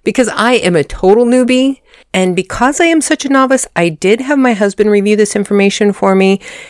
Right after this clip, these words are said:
He works in information technology and actually has, like, four degrees in information technology. He is not an S E O expert. That is not his target in his business,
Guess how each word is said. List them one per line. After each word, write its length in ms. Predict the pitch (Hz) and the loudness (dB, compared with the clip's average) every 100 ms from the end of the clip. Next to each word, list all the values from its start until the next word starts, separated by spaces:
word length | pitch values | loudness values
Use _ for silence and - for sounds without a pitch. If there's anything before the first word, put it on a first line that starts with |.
| - | -10
He 220 | - 233 | -2 0
works 420 | 233 202 233 - | 2 2 0 0
in 80 | 220 | -2
information 580 | 202 214 - 220 214 226 | 0 -2 0 0 0 -2
technology 800 | 220 214 220 214 220 214 220 220 | -4 -2 0 2 2 2 2 2
and 160 | 165 | 0
actually 340 | 160 160 - 156 | -2 -2 -2 0
has, 260 | 151 147 131 | 0 -2 -2
like, 100 | - | -4
four 200 | - 139 | -2 -2
degrees 440 | 127 139 165 196 | -2 -2 -2 0
in 120 | 190 | 0
information 500 | 196 196 196 196 196 | 0 -2 -2 -2 -2
technology. 600 | 196 190 202 202 202 214 - - - - | -6 -2 0 0 0 -4 -6 -18 -20 -10
He 200 | - 285 | -2 -2
is 160 | 262 | 0
not 260 | 208 190 202 | 0 0 -2
an 120 | 180 | -4
S 220 | - 170 - | -4 -4 -2
E 100 | 160 | -2
O 80 | 160 | -2
expert. 420 | - 170 - 202 190 | -6 -8 -6 -6 -2
That 140 | 151 | -2
is 140 | 147 | -2
not 320 | 151 147 143 - | 0 -2 -4 -4
his 500 | 165 147 143 - - - | 0 0 0 -4 -8 -16
target 480 | - 156 180 226 226 | -8 -6 -2 -2 -2
in 180 | 208 233 | -4 -2
his 220 | 214 233 | 0 0
business, 540 | - 240 240 247 247 | 0 0 0 0 -2